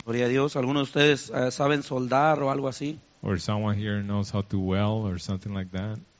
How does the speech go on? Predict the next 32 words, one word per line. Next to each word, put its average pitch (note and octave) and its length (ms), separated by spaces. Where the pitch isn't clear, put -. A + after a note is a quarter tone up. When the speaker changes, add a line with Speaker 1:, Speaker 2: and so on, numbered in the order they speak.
Speaker 1:
Algunos C3+ 380
de C3 60
ustedes C#3 420
saben, C#3+ 520
am, B2 480
muchas C#3+ 300
cosas E3+ 200
como D#3 240
estas. F3 420
Imagínese F#3 560
cuando E3+ 260
un G#3 80
pastel, F#3 640
usted F3 340
cocina F3 300
un F#3 100
pastel D3+ 580
y, C#3 300
y C3+ 40
le C3+ 100
pone D#3+ 580
mucha E3 360
leche F3+ 320
y D3 80
poca E3+ 320
harina, D3+ 360
¿cómo E3 240
va E3 80
a - 20
salir D#3 260
ese D3+ 140
pastel? C3 400